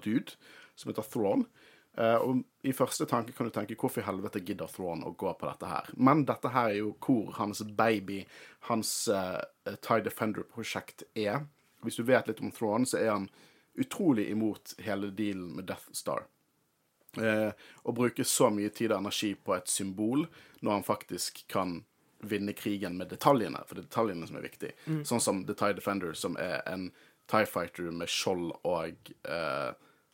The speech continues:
Speaker 1: hyperdrive og utrolig mye mer våpen enn en tie Fighter. Og han snakker om hvordan de minste detaljene kan, eh, påvirke de største konsekvensene, rett og slett.
Speaker 2: Ja. Akkurat det er ganske kult, eh, fordi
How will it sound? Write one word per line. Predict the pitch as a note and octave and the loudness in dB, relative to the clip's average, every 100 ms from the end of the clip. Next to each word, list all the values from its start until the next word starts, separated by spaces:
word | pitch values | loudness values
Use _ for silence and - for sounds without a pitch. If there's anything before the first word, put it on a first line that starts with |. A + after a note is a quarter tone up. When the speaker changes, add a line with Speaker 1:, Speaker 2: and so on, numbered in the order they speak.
| - | -2
Speaker 1:
hyperdrive | A2+ G#2+ F#2 F2 D2 D2 - | 0 0 0 0 0 -2 -6
og | - E2+ E2 E2 - _ _ _ _ _ - - - | -2 0 0 -2 -8 _ _ _ _ _ -10 -8 -6
utrolig | A2+ B2+ A2 | -2 0 0
mye | G2 G2 | 0 -2
mer | G2+ G2 | -2 -2
våpen | G2 F#2+ F2 E2+ D#2+ | -2 -2 -4 -4 -4
enn | F2 | -6
en | F2 - | -6 0
tie | A2+ | 0
Fighter. | - - - - _ _ _ _ _ _ | 0 -4 -6 -14 _ _ _ _ _ _
Og | - | -2
han | G#2+ | -2
snakker | - G#2 - G#2+ | 0 -2 2 2
om | |
hvordan | - G#2+ F2+ - - | 2 0 -2 -6 -4
de | |
minste | G2+ G2 F#2+ - A#2 | -2 -2 -4 -6 -6
detaljene | F#2+ - G2+ E2+ D#2+ D2 - - _ _ - | -4 0 0 0 -4 -6 -10 -20 _ _ -2
kan, | F#2 E2 D#2 | -2 -2 -4
eh, | B1+ B1 - | -6 -8 -4
påvirke | G#2 F2+ E2+ - - - D#2+ | 0 0 0 -6 -10 -10 -8
de | E2 | -8
største | - - - | -8 -10 -12
konsekvensene, | D#2+ - D#2+ - - | -14 -12 -12 -10 -12
rett | - - | -14 -12
og | |
slett. | - - - _ | -12 -12 -18 _
Speaker 2:
Ja. | D3 C#3 - - - | -10 -10 -14 -20 2
Akkurat | G3+ A3 G3 | 4 6 6
det | A3 | 4
er | A#3+ | 2
ganske | G#3+ F3+ | -2 -2
kult, | F3+ F3 - F3 | -4 -6 -8 -2
eh, | E3 E3 E3 E3 D#3 - | 0 2 2 2 -2 -6
fordi | F3+ D#3+ | 0 2